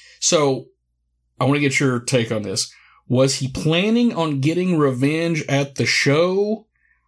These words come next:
or did the show being canceled cause him to commit ritualistic suicide so he could get revenge? 'Cause none of this really, his motives are not clearly made apparent.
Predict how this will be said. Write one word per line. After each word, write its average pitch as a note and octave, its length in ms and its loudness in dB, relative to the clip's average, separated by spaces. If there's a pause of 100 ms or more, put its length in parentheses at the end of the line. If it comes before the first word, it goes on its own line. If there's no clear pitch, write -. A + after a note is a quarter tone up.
(320)
or D3 500 2
did C#3 360 -2
the D3 100 0
show E3+ 380 2
being D3+ 360 0
canceled D#3 720 -2
cause D#3+ 400 -2
him C#3 280 2
to C3+ 160 -2
commit C3+ 400 0
ritualistic C3 560 0
suicide B2+ 560 0
so B2+ 240 0
he C3 140 0
could A#2 280 -4
get C#3 260 0
revenge? G#2 640 -4 (400)
'Cause A#2 340 0 (1500)
none E3 280 2
of F3+ 80 -2
this D3 220 0
really, D#3 640 0
his C#3 240 2
motives D#3+ 540 0
are C3+ 100 4
not C#3 480 0 (100)
clearly D3 760 0
made A#2+ 720 0 (800)
apparent. - 760 -2